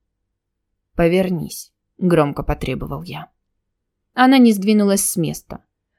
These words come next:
Просто продолжила сверлить меня своими колдовскими глазами, в которых застыло презрение. «Полшага», и я рывком повернул ее к себе спиной. Начал застегивать маленькие пуговички на ее платье,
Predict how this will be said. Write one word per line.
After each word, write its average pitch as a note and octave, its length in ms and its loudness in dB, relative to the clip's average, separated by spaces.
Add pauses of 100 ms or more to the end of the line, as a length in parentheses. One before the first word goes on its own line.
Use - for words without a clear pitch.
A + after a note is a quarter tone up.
(100)
Просто C#4+ 320 2
продолжила F#3 640 2
сверлить F3+ 540 -2
меня E3 200 0
своими E3+ 380 -2
колдовскими D#3+ 640 -2
глазами, D#3+ 560 0
в - 80 -10
которых D3 400 -4
застыло D3+ 460 -4
презрение. E3 720 -4 (880)
«Полшага», F#3 760 0 (400)
и A#3 100 2
я A3 180 6
рывком F#3+ 420 0
повернул F3+ 480 0
ее E3+ 160 0
к - 60 -12
себе F3+ 280 -2
спиной. E3+ 600 -6 (600)
Начал A#3+ 320 2
застегивать F#3 680 0
маленькие F#3 540 0
пуговички E3+ 640 -4
на E3 200 -2
ее D#3 160 -2
платье, F3+ 600 -6